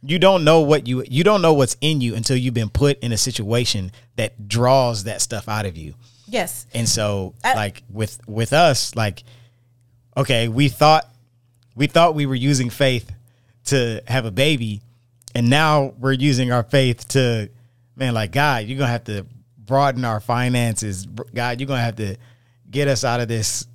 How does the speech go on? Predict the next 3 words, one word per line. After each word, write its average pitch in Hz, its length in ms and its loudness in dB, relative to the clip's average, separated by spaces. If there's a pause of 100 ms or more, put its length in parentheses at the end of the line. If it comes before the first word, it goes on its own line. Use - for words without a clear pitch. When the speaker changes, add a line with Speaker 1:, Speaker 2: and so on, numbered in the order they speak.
(100)
Speaker 1:
<laughs> - 1080 -4
townhome, 135 720 2
this 120 260 -2